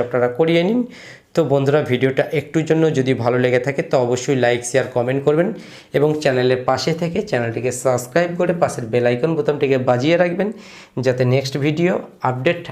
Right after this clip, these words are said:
আপনার মোবাইলে সবার আগে, সবার প্রথম আপনার কাছে গিয়ে পৌঁছাবে। তো বন্ধুরা, ভালো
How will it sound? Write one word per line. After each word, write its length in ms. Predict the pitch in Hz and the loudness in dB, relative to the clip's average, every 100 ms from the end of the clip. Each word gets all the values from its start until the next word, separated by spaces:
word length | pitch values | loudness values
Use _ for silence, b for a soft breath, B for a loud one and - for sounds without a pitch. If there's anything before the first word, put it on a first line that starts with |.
| - | -10
আপনার 240 | 131 156 143 | -4 0 2
মোবাইলে 340 | 131 120 127 131 - | 2 2 2 0 0
সবার 260 | - 170 175 | 2 4 4
আগে, 120 | 180 - - | 2 0 2
সবার 220 | 127 131 | 2 2
প্রথম 240 | 131 143 196 170 | 2 0 2 0
আপনার 200 | 147 139 | 2 0
কাছে 160 | 127 135 | -2 -4
গিয়ে 140 | 120 123 135 | -4 -2 -2
পৌঁছাবে। 340 | 139 175 214 - B B B B B | -2 0 0 -4 B B B B B
তো 40 | - 165 | -2 2
বন্ধুরা, 260 | 170 165 151 - _ _ - | 2 2 -2 -4 _ _ -12
ভালো 260 | 110 123 | -2 0